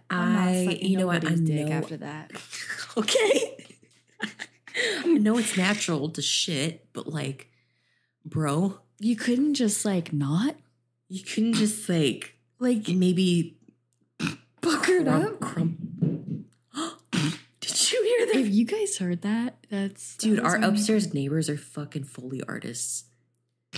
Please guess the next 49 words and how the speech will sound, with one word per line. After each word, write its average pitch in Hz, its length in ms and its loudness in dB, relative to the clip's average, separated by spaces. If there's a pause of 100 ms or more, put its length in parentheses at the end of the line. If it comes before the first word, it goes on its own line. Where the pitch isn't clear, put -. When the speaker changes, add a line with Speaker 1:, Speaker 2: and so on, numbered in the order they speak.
(440)
Speaker 2:
They 180 100 2
should 226 280 2
work 185 180 2
for 165 160 2
movie 143 480 2
sets - 400 -4
because 170 320 2
I 180 180 4
never 143 460 0 (140)
know 151 180 -6
what 151 220 -6
the - 80 -4 (160)
fuck - 580 0
they're 190 160 4 (140)
doing 214 260 4
up 202 80 4
Speaker 1:
At, 311 120 6
Speaker 2:
there. 247 320 4
Speaker 1:
like, - 120 -8
random 247 540 4
times 220 440 0
of 202 80 -8
the 175 60 -8
Speaker 2:
Yes. 214 240 0
Speaker 1:
night. 214 500 2
Speaker 2:
I 233 120 -10
literally 240 380 0
heard 190 280 -4
them. 214 240 -4
I 170 60 -8
had 214 320 -6
to 180 380 -4 (240)
pee 170 240 -2
so 170 260 -2
bad 156 240 -4
in 147 80 -6
the 143 40 -6
middle 139 160 -4
of 131 80 -8
the 135 60 -8
night 135 140 -8
last 135 280 -10
night 123 200 -14
at, - 40 -12
like, 139 140 -10
four - 320 -4
in 135 60 0
the 127 80 -4
morning. - 340 -10